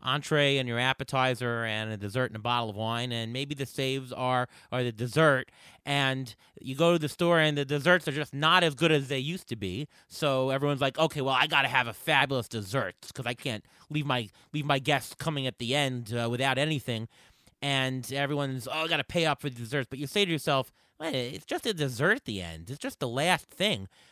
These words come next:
What in the world do I have to pay all that much for?" Uh, and that's sort of how I feel here. I think that the value that you're getting by sacrificing a second round pick, uh, is, is tremendous. You know, we talk, we talk a little bit about, uh,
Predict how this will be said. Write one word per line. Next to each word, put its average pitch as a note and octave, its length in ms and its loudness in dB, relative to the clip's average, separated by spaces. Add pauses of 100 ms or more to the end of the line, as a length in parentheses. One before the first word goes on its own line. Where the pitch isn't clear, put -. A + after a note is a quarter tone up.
What A#3 200 -2
in F3 60 -8
the E3+ 80 2
world E3+ 240 4
do D#3 80 0
I D3 80 4
have D#3 140 -2
to - 80 -10
pay E3 240 -2
all D3+ 160 4
that C3 160 0
much F3 260 -2
for?" G2 360 -4 (340)
Uh, C#3 240 4
and F#3+ 120 2
that's C4 160 -2
sort A#3+ 160 2
of A3 60 2
how G#3 160 4
I F3+ 140 6
feel G3 240 0
here. G#2 340 -2
I C3 80 -6
think G#3 220 -8
that F3 160 -2
the B2+ 80 -2
value D3+ 800 0 (180)
that B2 140 -10
you're C3 100 -4
getting A#2+ 560 0 (100)
by B2 140 -4
sacrificing C3 800 -4
a G#2+ 60 -10
second C#3 440 -6
round A#2 460 -4
pick, - 340 -12 (420)
uh, A2 280 -2
is, A2+ 220 -4
is A2 260 -8
tremendous. C3 720 0
You D3+ 60 -6
know, D#3 40 -2
we D3+ 60 -2
talk, F#3 280 2 (140)
we D#3 100 -6
talk F#3 240 2
a F#3 40 -4
little F3 80 -2
bit D#3+ 80 2
about, C#3+ 360 2
uh, C3+ 220 0